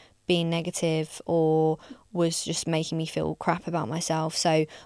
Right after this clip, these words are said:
I've now just, if anything comes through, rather than trying to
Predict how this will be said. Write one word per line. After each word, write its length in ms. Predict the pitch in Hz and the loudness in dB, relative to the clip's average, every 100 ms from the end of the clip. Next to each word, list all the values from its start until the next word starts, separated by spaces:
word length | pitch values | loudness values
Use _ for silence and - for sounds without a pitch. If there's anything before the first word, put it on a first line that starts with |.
| - | -2
I've 180 | 160 170 | 0 2
now 480 | 165 160 165 160 - | 2 2 2 0 -2
just, 280 | - 165 - - | -6 -6 -6 -4
if 160 | 180 | 0
anything 320 | 190 185 175 165 | 2 2 0 -2
comes 280 | 165 165 | -2 -4
through, 440 | - 160 160 160 156 - - - _ _ _ _ - | -2 2 4 2 0 -6 -20 -20 _ _ _ _ 2
rather 340 | 190 190 180 | 6 6 4
than 220 | 170 165 | 2 0
trying 460 | 160 - 170 160 165 | 0 2 2 2 0
to 720 | - 175 160 156 151 151 156 | 0 2 4 4 2 0 -2